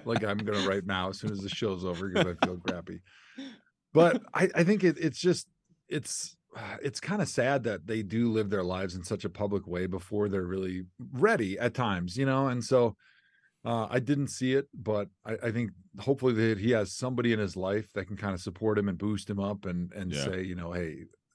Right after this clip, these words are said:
Speaker 2: a couple bad games, it's okay. Like, it's not gonna affect your draft stock that much. Everything's gonna be fine in the end. You just gotta, you know, do the exact opposite of what Hawk would do if,
Speaker 1: Yep.
Speaker 2: if he was related to him and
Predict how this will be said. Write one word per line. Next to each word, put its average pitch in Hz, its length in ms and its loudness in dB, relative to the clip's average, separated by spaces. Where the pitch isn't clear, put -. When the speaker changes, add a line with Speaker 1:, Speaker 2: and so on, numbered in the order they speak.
Speaker 2:
a - 40 -16
couple 131 220 -2
bad 127 240 4
games, 123 420 -2
it's 92 120 -6
okay. 113 400 2
Like, 101 200 0
it's 98 160 -10
not 104 140 -6
gonna 107 120 -4
affect 101 260 -6
your 95 100 -6
draft 95 280 -4
stock 98 260 -4
that 90 200 -4
much. 90 300 -8
Everything's 98 380 -6
gonna 107 140 -8
be 101 80 -6
fine 98 320 -6
in 95 80 -6
the 87 100 -6
end. 92 200 -6
You 98 60 -8
just 92 140 -14
gotta, 87 260 -6
you 131 80 0
know, 123 200 2
do 131 400 6
the 143 140 8
exact 135 380 4
opposite 127 360 2
of 120 60 2
what 120 160 0
Hawk 113 260 -4
would 101 140 -6
do 101 240 2
if, - 120 -4
Speaker 1:
Yep. - 140 4
Speaker 2:
if 87 120 -4
he 127 160 2
was 101 220 2
related 92 380 0
to 92 160 -4
him 98 140 -2
and 101 100 0